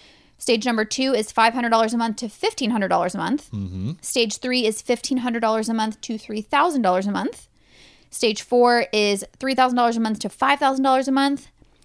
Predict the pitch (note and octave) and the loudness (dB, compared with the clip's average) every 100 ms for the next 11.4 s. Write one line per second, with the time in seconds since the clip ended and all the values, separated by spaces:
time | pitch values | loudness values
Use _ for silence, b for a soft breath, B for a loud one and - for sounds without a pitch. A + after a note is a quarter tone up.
0 | _ - G#3 - - A3+ A3+ A3 G#3 - | _ -4 -2 -2 0 4 4 0 -8 -4
1 | A3 G#3+ A3 G#3 G3+ G3+ G3+ - - A#3+ | 0 0 2 0 0 -6 -8 -12 -2 0
2 | B3+ C4 B3 B3 B3 B3+ B3 b b b | 2 4 4 2 -2 -2 -6 b b b
3 | _ G#3+ - F#3+ F3+ - F#3+ - - - | _ -4 0 -2 -2 -4 -4 -4 -10 -6
4 | G#3 F#3 F3 F3 F3+ - F#3+ - - _ | -8 -2 -4 -4 -10 -8 -8 -10 -20 _
5 | - B2+ - _ _ _ b b b - | -8 -6 -8 _ _ _ b b b -2
6 | D#3+ C#3 C3+ C#3 C#3 C#3+ C3+ F3 F3+ F3+ | 0 0 2 4 4 2 0 4 6 6
7 | D#3 C#3 C#3+ C#3 B2+ A#2 B2 C3+ A#2 B2 | 2 2 0 2 0 0 -2 -4 -2 0
8 | B2+ - A#2 B2+ A#2+ A2+ G#2 A#2 A#2+ B2 | 0 -2 0 2 2 0 -4 -2 -2 0
9 | B2 A#2+ A2 A2 A#2 A2+ A2+ G#2+ B2 C3 | -2 -2 0 0 0 0 2 4 4 0
10 | A2 G2+ G2+ C3+ - G2 F#2+ F#2 F#2 A2 | -2 0 -2 -2 -4 -4 -2 -2 0 2
11 | A2 C3 D3 | 2 2 2